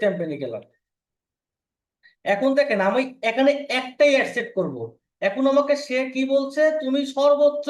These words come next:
গেলে, তুমি যদি এখানে অডিয়েন্স সাজেশনে আসো, তুমি সর্বোচ্চ গেলে এখানে তুমি তোমার যেটা আছে প্রোডাক্ট, সেইটার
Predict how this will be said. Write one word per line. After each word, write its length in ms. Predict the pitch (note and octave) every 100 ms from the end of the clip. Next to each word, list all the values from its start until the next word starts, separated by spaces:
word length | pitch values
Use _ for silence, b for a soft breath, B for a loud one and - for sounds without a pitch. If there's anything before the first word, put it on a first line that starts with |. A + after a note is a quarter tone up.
| C4+
গেলে, 240 | C4 F#3 - - _ _ _ _
তুমি 160 | G#3 B3+ C4
যদি 180 | C4 C#4+ C4+
এখানে 260 | C4 C4 C#4+ D4 A3
অডিয়েন্স 340 | A3+ B3 C#4+ C#4+ -
সাজেশনে 480 | A#3 B3 C4 C4 B3 G#3
আসো, 220 | G#3 F3+ - - _ _ _ _ _
তুমি 260 | G3+ A3+ C#4 C#4+ C#4+ - -
সর্বোচ্চ 580 | A3+ A#3+ A#3 C4 C4+ C4+ B3+
গেলে 200 | A3 G3+ G3+ G3+
এখানে 240 | G#3+ B3 B3
তুমি 240 | G#3+ F#3 G#3+ D4 C#4+ - _ _ -
তোমার 280 | A3 C#4 D4 C#4
যেটা 200 | C4+ B3+ A3+
আছে 140 | - G#3
প্রোডাক্ট, 460 | F#3 E3 G3+ C4 - - _ _ _
সেইটার 400 | - C4 C#4 D4+